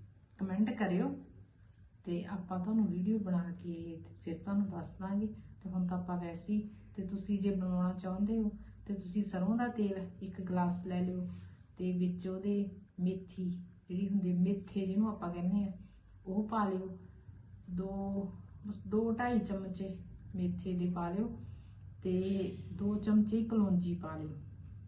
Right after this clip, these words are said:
ਦੋ ਚਮਚੇ ਕਲੌਂਜੀ ਪਾ ਲਿਓ ਤੇ ਨਿੰਮ ਦੇ ਪੱਤੇ ਪਾ ਲਿਓ, ਜਿਹੜੀ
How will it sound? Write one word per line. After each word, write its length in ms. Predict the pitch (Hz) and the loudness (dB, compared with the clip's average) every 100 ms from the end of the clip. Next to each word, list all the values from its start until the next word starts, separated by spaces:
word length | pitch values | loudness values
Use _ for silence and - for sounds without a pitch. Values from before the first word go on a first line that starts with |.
| - - - - - - - - - - - 185 | -12 -12 -12 -14 -14 -16 -14 -14 -12 -12 -8 -4
ਦੋ 140 | 180 | -2
ਚਮਚੇ 380 | 175 175 202 202 | 0 0 0 -2
ਕਲੌਂਜੀ 400 | 180 180 180 208 | 0 2 2 2
ਪਾ 180 | 214 202 | 2 2
ਲਿਓ 260 | 214 214 214 - - - - | 4 2 0 -6 -10 -12 -6
ਤੇ 180 | - 196 | -2 8
ਨਿੰਮ 440 | 208 202 202 202 196 | 10 12 12 10 8
ਦੇ 160 | 185 | 4
ਪੱਤੇ 360 | 175 175 - 180 | 0 -4 -2 0
ਪਾ 240 | 185 190 | 2 2
ਲਿਓ, 240 | 185 226 240 | 4 2 2
ਜਿਹੜੀ 360 | - 185 220 | -4 0 0